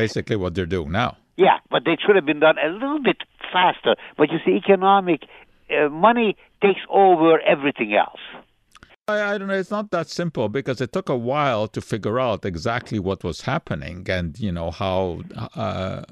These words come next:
Speaker 1: how it was spreading and
Speaker 2: Yeah,
Speaker 1: what
Speaker 2: but
Speaker 1: this
Speaker 2: Joe,
Speaker 1: virus was.
Speaker 2: there's one thing. If, you know, in a communist country,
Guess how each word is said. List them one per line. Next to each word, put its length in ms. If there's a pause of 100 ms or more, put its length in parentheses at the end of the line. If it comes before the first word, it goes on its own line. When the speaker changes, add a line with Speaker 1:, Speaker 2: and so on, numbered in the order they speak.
(160)
Speaker 1:
how 300
it 120
was 120
spreading 500
and 160
Speaker 2:
Yeah, 80
Speaker 1:
what 100
Speaker 2:
but 100
Speaker 1:
this 80
Speaker 2:
Joe, 200
Speaker 1:
virus 300
was. 500 (280)
Speaker 2:
there's 140
one 200
thing. 300 (420)
If, 100 (180)
you 200
know, 280 (320)
in 100
a 40
communist 540
country, 560